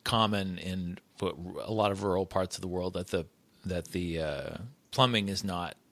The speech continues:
super robust, or it's very old, or the pipes are narrow, and so we were not, <laughs> we were, we were, we were asked not to, um,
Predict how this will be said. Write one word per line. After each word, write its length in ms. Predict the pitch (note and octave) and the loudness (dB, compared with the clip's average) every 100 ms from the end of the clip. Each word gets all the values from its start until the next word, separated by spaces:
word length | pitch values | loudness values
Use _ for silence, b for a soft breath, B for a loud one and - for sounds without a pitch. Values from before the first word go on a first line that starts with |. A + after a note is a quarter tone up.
| _ _ - | _ _ -4
super 500 | - C3 A2+ G#2+ F#2+ | 4 4 6 4 4
robust, 540 | F2+ E2+ D#2 - - | 0 0 0 0 -2
or 60 | D2+ | -4
it's 120 | C#2 | -4
very 200 | F2 D2+ | -4 -2
old, 400 | D2 E2 C#2+ D2 | -2 -4 -4 -6
or 100 | D#2 | -8
the 120 | D2+ | -8
pipes 360 | - - D2 - | -4 -2 -2 -2
are 260 | B1+ A#1+ - _ - | -4 -6 -14 _ -6
narrow, 540 | G#2+ G2 E2 C2+ A#1 - - | -2 0 0 -2 -6 -14 -10
and 100 | F#2+ | -8
so 260 | - G2+ F2+ | -2 0 0
we 240 | F#2 A#2 | 0 2
were 160 | A2+ G#2+ | 2 4
not, 400 | G#2+ A2 A2 - - B B | 6 10 10 8 0 B B
<laughs> 260 | B B2 | B 0
we 220 | - A2 A2+ | 2 4 6
were, 140 | A2 - | 4 2
we 220 | A#2 A2 | 2 4
were, 320 | G#2+ G#2 G#2 - _ | 4 4 2 -4 _
we 140 | B2 B2+ | 2 6
were 40 | |
asked 320 | A2 A2+ - | 8 6 4
not 320 | A2 A2 G#2 - | 2 2 2 2
to, 300 | - F#2+ - - - B B B B - - | 6 12 12 12 12 B B B B -8 0
um, 480 | G#2+ G2+ G2 E2+ | 2 4 0 -6